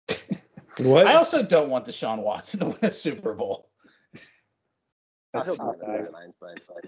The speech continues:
Speaker 3: it, it, Joe, it's, it's written in the stars. That's all. I, I mean, I've said it a bunch. Um, now, now, if we're gonna lose, I would rather it be the first round and I don't have to worry about it anymore. I don't
Speaker 2: That's
Speaker 3: wanna get super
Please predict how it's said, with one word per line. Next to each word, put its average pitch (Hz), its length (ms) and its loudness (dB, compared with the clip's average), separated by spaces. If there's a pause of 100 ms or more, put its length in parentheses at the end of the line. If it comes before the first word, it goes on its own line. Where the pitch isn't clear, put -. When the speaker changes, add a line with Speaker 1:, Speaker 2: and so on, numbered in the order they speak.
Speaker 3:
it, - 160 -2
it, 139 200 -12
Joe, 190 240 4
it's, 123 340 -8
it's 123 460 -4
written 113 260 -10
in 101 80 -14
the 92 80 -18
stars. 87 320 -20
That's 95 120 -18
all. 95 220 -12
I, 98 100 -12 (140)
I 104 40 -12
mean, 104 140 -8
I've 101 120 -8
said 104 180 -8
it 101 80 -12
a 98 40 -14
bunch. 101 240 -12 (760)
Um, 95 400 -12 (720)
now, 104 500 -2
now, 107 300 -12
if 107 160 -18
we're 120 120 -10
gonna 120 220 -8
lose, 104 640 -12 (480)
I 107 80 -12
would 110 120 -8
rather 107 320 -8
it 98 100 -16
be 104 100 -16
the 98 100 -20
first 98 340 -18
round 92 300 -12
and 92 80 -14
I 92 40 -10
don't 95 60 -10
have 90 100 -14
to 90 60 -20
worry 90 160 -10
about 98 180 -8
it 101 80 -8
anymore. 107 420 -4 (280)
I 104 60 -6
don't 107 100 2
Speaker 2:
That's 104 80 -4
Speaker 3:
wanna 101 160 -4
get 101 260 -18
super 107 340 -12